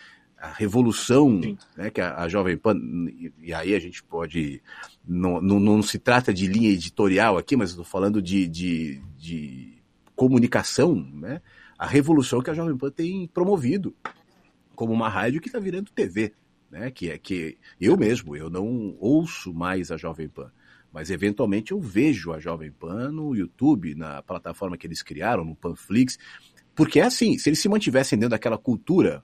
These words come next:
Speaker 1: rádio, repita, nove quatro, repita, perderia. Então, se, agora trazendo pro ambiente regional,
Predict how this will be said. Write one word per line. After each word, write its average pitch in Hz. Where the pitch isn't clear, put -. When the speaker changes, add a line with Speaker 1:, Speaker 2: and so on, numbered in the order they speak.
Speaker 1:
rádio, 113
repita, 85
nove 104
quatro, 107
repita, 101
perderia. 139
Então, 226
se, -
agora 101
trazendo 120
pro 117
ambiente 101
regional, 85